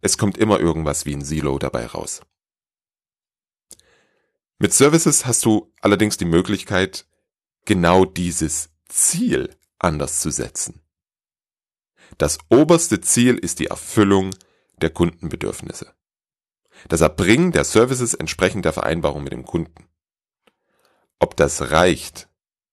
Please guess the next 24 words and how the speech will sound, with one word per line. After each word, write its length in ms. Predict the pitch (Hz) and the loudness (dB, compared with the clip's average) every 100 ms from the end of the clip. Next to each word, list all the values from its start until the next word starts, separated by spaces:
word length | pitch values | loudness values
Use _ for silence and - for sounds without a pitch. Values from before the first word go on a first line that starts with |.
| _ _ _ _ _ _ | _ _ _ _ _ _
oder 500 | 87 90 82 73 - | 2 4 6 4 4
eine 180 | 170 87 | 2 2
Veränderung 460 | - 80 98 82 82 | 2 2 2 2 2
der 120 | 71 | 0
Organisation 680 | 76 73 76 73 - 82 78 | 0 -4 -2 -4 0 0 2
wirklich 260 | 78 67 78 | 0 -2 2
notwendig 420 | 92 82 73 67 | 2 2 -2 -4
ist, 260 | - - - - - | -10 -12 -18 -12 -2
das 120 | 95 | 0
hängt 160 | 135 | 2
von 120 | - 98 | 2 2
den 100 | 82 | 0
Gegebenheiten 720 | 73 - 85 82 73 69 73 | -2 0 0 0 -2 -2 -4
in 80 | |
deinem 220 | 73 57 52 | -6 -6 -6
Unternehmen 500 | - - 50 - - | -12 -12 -12 -14 -14
ab. 220 | - _ _ _ _ _ _ _ _ _ - | -18 _ _ _ _ _ _ _ _ _ -4
Zumindest 800 | - 107 92 147 240 - - - _ | 2 4 4 4 4 2 -4 -10 _
bietet 400 | 87 113 160 185 | -2 0 2 2
der 100 | 82 | 2
Service 400 | - 87 92 160 | 4 4 4 2
dir 140 | - 65 | 2 2
einen 140 | - | 2
Ansatzpunkt, 760 | - 87 110 - - 113 104 | -2 0 0 -2 -2 -4 -4